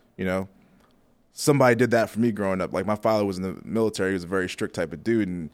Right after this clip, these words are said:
and that's what he kinda taught me. It's like, you know, you, you gotta, you gotta, in order to get the respect, you gotta give the respect, but you need more of the respect of your people to kinda,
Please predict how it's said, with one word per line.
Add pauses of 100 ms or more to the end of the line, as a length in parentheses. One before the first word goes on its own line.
(300)
and
that's
what
he
kinda
taught
me.
It's
like,
you
know,
you,
you
gotta,
you
gotta, (240)
in
order
to
get
the
respect,
you
gotta
give
the
respect,
but (800)
you
need (220)
more
of
the
respect
of
your
people
to
kinda,